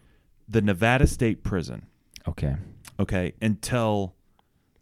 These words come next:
Speaker 1: uh, very recently,
Speaker 2: Mm-hmm.
Speaker 1: allowed you to pick your own death penalty.
Speaker 2: The Nevada State Prison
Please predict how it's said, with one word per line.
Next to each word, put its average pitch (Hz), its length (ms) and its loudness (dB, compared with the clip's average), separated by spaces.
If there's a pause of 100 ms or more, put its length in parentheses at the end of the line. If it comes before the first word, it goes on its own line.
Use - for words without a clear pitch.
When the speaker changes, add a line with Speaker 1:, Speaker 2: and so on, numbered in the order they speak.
Speaker 1:
uh, 95 320 -8
very 123 340 0
recently, 107 800 -4 (200)
Speaker 2:
Mm-hmm. 76 240 -2 (520)
Speaker 1:
allowed 110 600 0
you 117 180 0
to - 260 -4
pick - 600 -2 (720)
your 104 300 0
own 110 340 2
death 101 320 -2 (140)
penalty. 87 500 -2 (600)
Speaker 2:
The 92 80 0
Nevada 104 420 6
State 143 380 2
Prison 87 640 0